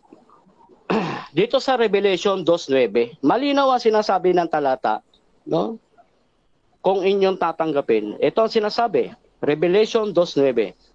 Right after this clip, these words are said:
"Nalalaman ko ang iyong kapaghatian at ang iyong kadukhaan, datapwat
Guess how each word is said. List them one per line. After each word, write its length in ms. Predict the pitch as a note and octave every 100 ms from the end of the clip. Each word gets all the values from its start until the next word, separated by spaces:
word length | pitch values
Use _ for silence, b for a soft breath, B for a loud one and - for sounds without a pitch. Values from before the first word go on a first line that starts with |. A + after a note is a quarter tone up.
| -
"Nalalaman 880 | C4+ C#4+ C#4 C4+ B3+ C4 B3+ A3 F3+
ko 240 | D#3 D3+
ang 160 | E3 D#3+
iyong 160 | D#3+
kapaghatian 960 | D#3 - B2+ B2 A#2 A2+ G2 G2+ F#2 D#2 _
at 160 | C#3+ F3+
ang 160 | F#3 F#3
iyong 220 | F3+ E3+
kadukhaan, 840 | E3+ E3+ - G3 F#3+ A#3 G#3+ A2 _ _ _
datapwat 640 | B2+ D3+ D3 D#3+ - E3+